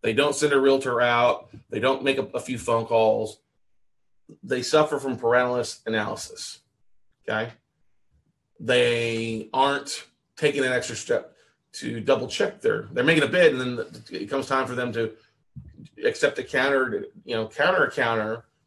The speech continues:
They don't do any due diligence after they make their bids and they're scared. They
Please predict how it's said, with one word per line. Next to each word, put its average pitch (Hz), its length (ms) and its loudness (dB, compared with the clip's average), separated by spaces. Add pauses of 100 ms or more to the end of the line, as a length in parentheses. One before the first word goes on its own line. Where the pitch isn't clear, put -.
(240)
They 131 260 2
don't 143 200 2
do 143 140 -2
any 139 140 2
due 123 100 -2
diligence 135 460 0
after 123 220 -2
they 123 60 -6
make 123 140 -6
their 113 100 -8
bids 180 240 -4
and 131 100 -4
they're 123 80 -4
scared. 117 420 -4
They 110 180 -2